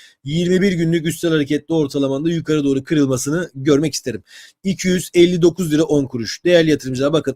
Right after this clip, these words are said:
Anadolu Efes'te olası bir, olası bir iki yüz elli dokuz on kırılımının gerçekleştiği bir senaryoda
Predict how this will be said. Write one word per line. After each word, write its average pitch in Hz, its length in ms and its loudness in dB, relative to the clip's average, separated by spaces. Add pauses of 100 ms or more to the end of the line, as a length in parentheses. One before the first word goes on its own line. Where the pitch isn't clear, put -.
Anadolu 170 400 2
Efes'te 131 460 -2 (540)
olası 175 500 2
bir, 160 360 -2 (160)
olası 170 420 -2
bir 170 220 -4
iki 175 240 -8
yüz 175 180 -4
elli 170 340 -2
dokuz 170 420 0
on 156 260 2 (220)
kırılımının 151 600 0
gerçekleştiği 165 800 0
bir 151 100 2
senaryoda 147 680 2